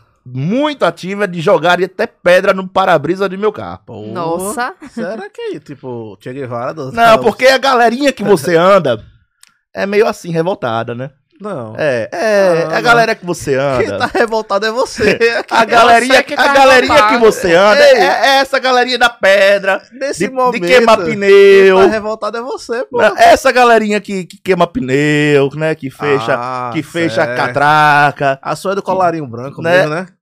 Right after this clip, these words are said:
Speaker 1: Nos-, enfim,
Speaker 2: Né?
Speaker 1: a questão é que em dois mil e sete,
Speaker 2: Dois mil e sete.
Speaker 1: Universidade Federal de Sergipe anunciou uma
Speaker 2: O
Speaker 1: greve
Speaker 2: Fezes.
Speaker 1: de estudante.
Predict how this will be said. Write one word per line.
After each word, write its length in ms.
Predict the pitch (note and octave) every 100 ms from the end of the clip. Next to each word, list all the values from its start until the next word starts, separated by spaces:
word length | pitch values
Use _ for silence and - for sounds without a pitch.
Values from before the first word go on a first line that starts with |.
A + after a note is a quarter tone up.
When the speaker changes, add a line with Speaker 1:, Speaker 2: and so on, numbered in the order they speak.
| _ _ _ _
Speaker 1:
Nos-, 280 | C#4 F#4+ -
enfim, 340 | C4 C4 G#4 D#3+
Speaker 2:
Né? 300 | E3 G#3+ - _ _ _ _ _ _
Speaker 1:
a 120 | G#3
questão 400 | - F4 - F3
é 40 | F3+
que 160 | F3+
em 60 | G3
dois 300 | E3+ F3+ D#3
mil 160 | F#3+ F#3+
e 60 |
sete, 580 | B2+ - B2+ B2+ - G2
Speaker 2:
Dois 240 | G#2 B2 A#2
mil 160 | B2+
e 20 |
sete. 540 | B2+ - F#2+ - _ -
Speaker 1:
Universidade 540 | A2 A#2 B2+ B2 C#3
Federal 320 | C3 B2+ A#2+ A2+
de 80 |
Sergipe 460 | - G#2 F#2+ A#2+ B2+
anunciou 400 | A#2+ A2+ - A#2
uma 160 | B2 A#2+
Speaker 2:
O 120 | A2+
Speaker 1:
greve 500 | A2+ C#3 D#3 C3+ E3+
Speaker 2:
Fezes. 260 | F#3 - _ _ _ _ _ _ _ _
Speaker 1:
de 320 | F#2 A#2 B2+ _
estudante. 1200 | B2+ E3 E3+ - - - D3+ G2 F#2 F2+ - E2+